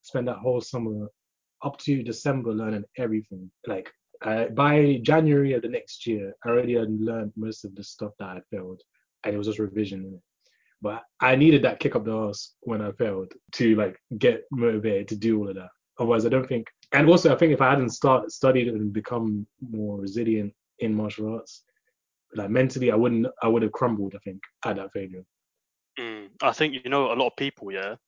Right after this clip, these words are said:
Speaker 2: they, like, martial arts is a good introduction of that, like, that kick in the face. Do you know what I mean? Like,
Speaker 1: Mm.
Speaker 2: literally, you get kicked in the face. And m-, a lot of people don't go through that until, like, later on in life. And then when they do get kicked in the face, they don't know how to handle it, innit?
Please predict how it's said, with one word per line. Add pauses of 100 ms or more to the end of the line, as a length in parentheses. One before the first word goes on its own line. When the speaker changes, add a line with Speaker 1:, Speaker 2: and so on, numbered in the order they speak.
(260)
Speaker 2:
they, (460)
like, (220)
martial
arts
is
a
good
introduction (100)
of
that,
like, (380)
that
kick
in
the
face.
Do
you
know
what
I
mean?
Like,
Speaker 1:
Mm.
Speaker 2:
literally,
you
get
kicked
in
the
face. (480)
And
m-,
a
lot
of
people
don't
go
through
that
until,
like,
later
on
in
life. (360)
And
then
when
they
do
get
kicked
in
the
face,
they
don't
know
how
to
handle
it,
innit?